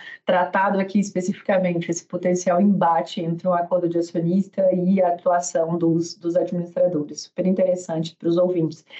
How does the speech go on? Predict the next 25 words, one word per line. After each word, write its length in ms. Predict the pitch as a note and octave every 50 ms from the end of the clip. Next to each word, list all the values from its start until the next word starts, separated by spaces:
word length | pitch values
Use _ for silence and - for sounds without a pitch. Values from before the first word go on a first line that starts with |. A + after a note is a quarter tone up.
| - - - - -
E 80 | -
pra 140 | - A3+ A3+
gente 300 | A3+ B3+ A#3 A#3 - -
con-, 280 | - - C4 B3+ B3+ - -
eh, 200 | G#3+ G3+ - -
concluir 580 | - - A#3 A#3+ A#3 - B3+ A#3 A#3 A3+ G#3
aqui, 180 | G3 F#3+ G3 F#3+
tem 180 | - A#3 A3+ A#3
algum 280 | A#3 A#3 A3+ B3 C4
outro 320 | D#4 D4+ D4+ D4+ D4+ D4 -
ponto 260 | - A3 A3 G#3+ -
que 80 | -
a 40 | G#3
gente 260 | G3+ G#3 G3+ - -
não 240 | G3+ G3+ G#3 G#3+ C4+
abarcou 440 | C#4+ A#3+ B3+ B3+ B3 - - A3+ G#3
sobre 280 | G#3+ - G#3+ G3+ G3 G#3
acordo 260 | G3+ - G#3 G3+ F#3+
de 80 | F#3
acionistas 540 | G3 F#3+ - A3 G3 F#3 F3 - - - -
que 100 | _ G#3
o 20 | G3
senhor 240 | - - F#3+ F3+
gostaria 440 | F3 F#3 F#3 - G3+ F#3 F3+ F#3 F#3
de 240 | F3+ F3+ F3+ F3+ -